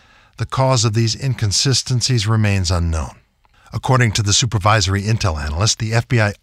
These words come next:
ultimately determined that some of the allegations contained in Steele's election reporting were inaccurate,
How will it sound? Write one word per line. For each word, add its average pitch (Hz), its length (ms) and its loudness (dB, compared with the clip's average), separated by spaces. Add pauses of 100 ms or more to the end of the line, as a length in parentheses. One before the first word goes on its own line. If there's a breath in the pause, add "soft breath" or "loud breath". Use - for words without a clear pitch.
ultimately 143 520 -2
determined 95 520 -2 (280 loud breath)
that 85 100 -8
some - 240 2
of 139 80 2
the 120 100 4
allegations 110 640 2
contained 104 460 2
in 92 80 0
Steele's 104 340 0
election 107 360 0
reporting 98 440 0
were 98 140 0
inaccurate, 120 680 2